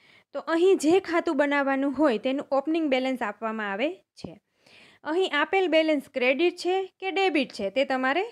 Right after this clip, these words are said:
બતાવવું પડે છે. જો ક્રેડિટ હોય તો સી આર અને ડેબિટ હોય તો ડી આર આપવામાં આવે છે. ટેલી એ મિલકતમાં ડેબિટ બેલેન્સ અને દેવા માટે ક્રેડિટ બેલેન્સ આપે છે. ટેલી આ સિદ્ધાંત મુજબ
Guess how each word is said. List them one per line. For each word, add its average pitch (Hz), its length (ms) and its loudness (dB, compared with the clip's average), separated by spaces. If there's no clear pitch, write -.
બતાવવું 247 520 2
પડે 180 260 -6
છે. - 140 -20
જો 247 100 -2
ક્રેડિટ 302 460 2
હોય 302 160 4
તો 339 140 0
સી 349 280 2
આર 214 160 2
અને 233 200 -2
ડેબિટ 285 420 4
હોય 240 180 2
તો 330 140 2
ડી 285 240 2
આર 277 100 4
આપવામાં 220 500 -2
આવે 208 200 0
છે. 190 180 -16
ટેલી 381 560 0
એ 294 120 -4
મિલકતમાં 302 680 2
ડેબિટ 277 340 2
બેલેન્સ 370 400 4
અને 262 200 -6
દેવા 320 360 2
માટે 311 340 0
ક્રેડિટ 339 480 0
બેલેન્સ 214 400 -2
આપે 185 260 -6
છે. 185 140 -12
ટેલી 330 300 0
આ 370 180 2
સિદ્ધાંત 311 480 0
મુજબ 269 420 0